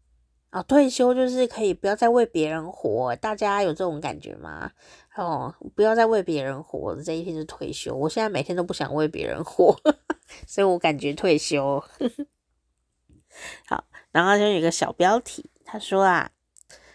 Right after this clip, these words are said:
，“生活是一辆车，兴趣就是让车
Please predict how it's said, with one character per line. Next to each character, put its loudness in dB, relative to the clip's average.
，“生 2
活 2
是 -2
一 -2
辆 0
车， -2
兴 0
趣 -2
就 4
是 -2
让 2
车 0